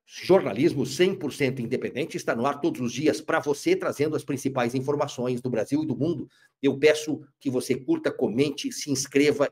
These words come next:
e compartilhe. Fixado nos comentários,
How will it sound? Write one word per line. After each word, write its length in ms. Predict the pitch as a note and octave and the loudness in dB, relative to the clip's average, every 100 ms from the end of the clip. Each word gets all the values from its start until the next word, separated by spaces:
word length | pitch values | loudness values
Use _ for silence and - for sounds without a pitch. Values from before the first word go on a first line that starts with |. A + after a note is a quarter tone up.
| - | -2
e 220 | A#2+ - | -4 -2
compartilhe. 840 | - E3 C#3+ B2+ - - G2 - _ _ _ _ _ _ _ | 0 0 2 -4 -4 -10 -12 -14 _ _ _ _ _ _ _
Fixado 480 | F#3+ F#3 E3 B2+ C3 | -4 0 4 4 2
nos 140 | C3 | 0
comentários, 720 | C3+ D3+ D3 D#3 E3 F3 - | 2 2 2 2 2 0 -6